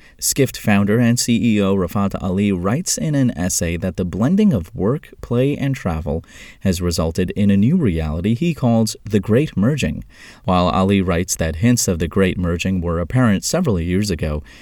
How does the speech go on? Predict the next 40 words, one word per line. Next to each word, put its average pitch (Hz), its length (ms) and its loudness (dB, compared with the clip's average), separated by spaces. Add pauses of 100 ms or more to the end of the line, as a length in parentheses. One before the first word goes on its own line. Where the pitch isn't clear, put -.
(140)
the 95 80 -2
pandemic 180 420 2
has 139 160 0
accelerated 95 760 0
trends 82 360 -4
such 92 240 -2
as 85 160 -4
the - 100 -4
blurring 92 460 2
of 80 220 -6
business 101 380 0
and 82 180 -2
leisure 95 320 -2
travel. 76 480 -6 (420)
He 180 180 0
adds, 139 380 2
ahead 127 300 4
of 107 160 0
this 104 300 2
Wednesday 107 520 2
and 87 160 -2
Thursday 95 420 -2
Skift - 500 -4
Future 98 200 -2
of 87 260 -4
Lodging 87 440 -2
Forum 90 420 -2
in 85 140 -4
New 82 140 -4
York, 85 440 -4 (360)
that 110 120 2
travel's 214 500 -2
two 175 220 -2
main 131 260 2
lodging 92 360 0
sectors, 85 500 -6 (280)
hotels 87 540 -2
and 80 160 -4
short-term 85 600 -2
rentals, 80 480 -2